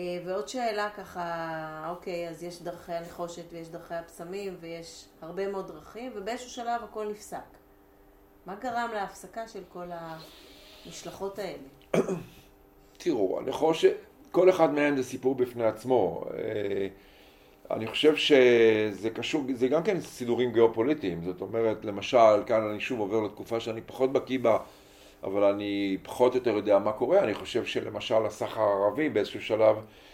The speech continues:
Speaker 2: אה, הלך לפחות גם, אם לא יותר, דרך, אה, הים ומצרים.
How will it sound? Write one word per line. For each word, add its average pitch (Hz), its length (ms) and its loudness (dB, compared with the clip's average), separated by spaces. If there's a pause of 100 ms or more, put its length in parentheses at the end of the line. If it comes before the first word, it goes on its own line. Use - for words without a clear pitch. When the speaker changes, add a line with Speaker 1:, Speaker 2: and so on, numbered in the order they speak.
(320)
Speaker 2:
אה, 101 220 0
הלך 117 320 8
לפחות 117 440 6
גם, 139 320 12 (100)
אם 110 80 -6
לא 113 420 10
יותר, 110 480 8 (540)
דרך, 113 480 4
אה, 98 320 4
הים 107 240 6
ומצרים. 101 480 4